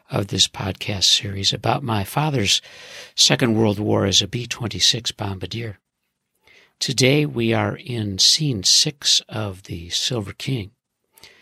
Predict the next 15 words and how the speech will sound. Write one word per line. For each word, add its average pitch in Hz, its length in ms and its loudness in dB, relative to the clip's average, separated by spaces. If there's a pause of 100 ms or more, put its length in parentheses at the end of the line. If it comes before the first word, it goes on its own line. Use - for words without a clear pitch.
(300)
and 101 260 -2
this 135 180 2
scene 117 440 0
is 104 380 -4
titled 101 640 -6 (560)
Queen 120 340 2
Mary. 101 340 -2 (960)
It 120 160 -4
begins 131 560 4
with 110 300 -2
Michael, 117 500 -2 (640)
the 110 140 2
narrator, 104 680 2
who - 260 -2
is 95 340 4